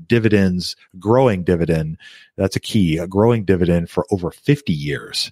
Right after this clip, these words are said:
And that is a much smaller group. I believe that's around twenty or so.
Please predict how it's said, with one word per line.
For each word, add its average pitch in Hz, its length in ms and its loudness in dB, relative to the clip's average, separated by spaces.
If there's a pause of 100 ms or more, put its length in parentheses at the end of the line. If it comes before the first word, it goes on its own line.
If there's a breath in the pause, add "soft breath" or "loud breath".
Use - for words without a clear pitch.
(120)
And 87 420 -2
that 110 200 4
is 98 140 -2
a 95 40 2
much 98 240 0
smaller 101 520 2
group. 85 320 0
I 87 100 2
believe 92 320 0
that's 87 240 -2
around 82 460 -4
twenty 92 420 -4
or 107 80 0
so. 123 460 2